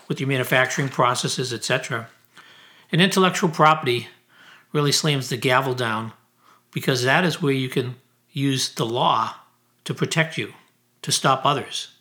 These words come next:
Let's drift into the forms of intellectual property. Certainly the forms of intellectual property, they're to stop others from copying you if you happen to have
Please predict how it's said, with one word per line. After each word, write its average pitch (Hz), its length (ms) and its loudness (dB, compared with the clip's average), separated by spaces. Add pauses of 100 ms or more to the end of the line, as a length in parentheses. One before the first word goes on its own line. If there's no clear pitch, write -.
(1300)
Let's 214 160 2
drift - 300 0
into 160 800 2 (220)
the 135 80 -2
forms 185 380 0
of 117 80 -4
intellectual 113 360 -4
property. 107 460 -4 (1400)
Certainly 202 400 2
the 127 60 -2
forms 143 280 -2
of 131 80 -4
intellectual 127 420 -2
property, 131 320 0
they're 120 120 -2
to 117 80 -6
stop 123 400 0
others 135 460 -2 (200)
from 127 220 -8
copying 113 460 -4
you 131 240 -4 (140)
if - 160 -8
you 127 60 -4
happen 131 280 -4
to 131 100 -6
have 123 340 0